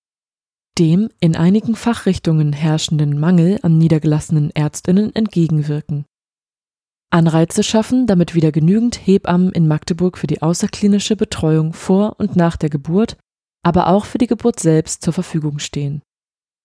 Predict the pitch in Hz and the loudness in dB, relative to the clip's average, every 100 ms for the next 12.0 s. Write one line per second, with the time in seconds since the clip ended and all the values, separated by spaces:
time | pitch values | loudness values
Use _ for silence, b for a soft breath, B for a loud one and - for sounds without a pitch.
0 | _ _ _ 165 151 151 170 220 - 233 | _ _ _ 2 2 4 4 2 2 2
1 | 220 226 - - 202 220 - 247 240 240 | 2 2 -6 -4 -2 -2 -2 0 0 -2
2 | - 170 - - - 175 185 170 151 147 | 0 0 0 -12 -8 -2 0 0 -4 -4
3 | 143 151 - _ _ _ _ _ _ _ | -6 -8 -14 _ _ _ _ _ _ _
4 | _ _ _ - - - 208 254 269 254 | _ _ _ -14 -8 0 2 2 0 -4
5 | 262 262 226 240 190 147 165 160 156 - | 0 2 2 2 2 2 -2 -2 -4 -4
6 | 156 156 147 - - 165 190 220 220 208 | -4 -4 -6 -8 -8 2 2 2 2 0
7 | 208 - 170 165 170 180 165 160 151 165 | 0 -2 0 2 0 -2 -4 -2 0 0
8 | 175 - 139 - - _ _ _ _ _ | -2 -4 -8 -8 -18 _ _ _ _ _
9 | _ _ _ _ _ _ _ 247 277 277 | _ _ _ _ _ _ _ 0 2 0
10 | - 202 202 202 - 185 - 220 247 247 | 2 4 4 0 -4 -4 0 0 2 0
11 | 247 - 185 214 220 208 196 - 196 | -4 -10 -4 -2 0 -2 -4 -2 -4